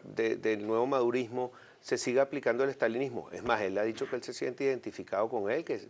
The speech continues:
y que, que el camarada Stalin sacó a Hitler, pero no critica a Stalin, y él creó una hambruna en Rusia, Ucrania, que estamos viviendo, y parece a veces que no fuera casual. ¿Qué pi-, qué opinas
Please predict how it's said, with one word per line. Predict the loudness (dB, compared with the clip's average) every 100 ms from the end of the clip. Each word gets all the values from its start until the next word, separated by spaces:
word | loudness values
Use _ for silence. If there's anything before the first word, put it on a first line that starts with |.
| -20 -20 -8
y | -4
que, | 0 2 0
que | 0 -2
el | 0
camarada | 0 0 2 2
Stalin | 2 4 4 2 0
sacó | -2 0
a | 0
Hitler, | 0 0 -4
pero | -2 -2 -2
no | -4
critica | -4 -8 -8 -4 -2
a |
Stalin, | 2 4 2 -4 -12 -20 -20 -8
y | -2 0
él | -2 -8 -8
creó | 2 4
una | 4 2
hambruna | 2 4 4 4 2
en | 0
Rusia, | -2 -2
Ucrania, | 2 4 4 2 -2 -8 -20 -10
que | -4
estamos | 0 0 0
viviendo, | 0 2 2 2
y | 0
parece | 0 -2 0
a | 0
veces | 0 -2 -6
que | -4
no | -4
fuera | -2 0 0 -2
casual. | -6 -2 0 0 -2
¿Qué | -8
pi-, | -8
qué | -8 -8
opinas | -6 -8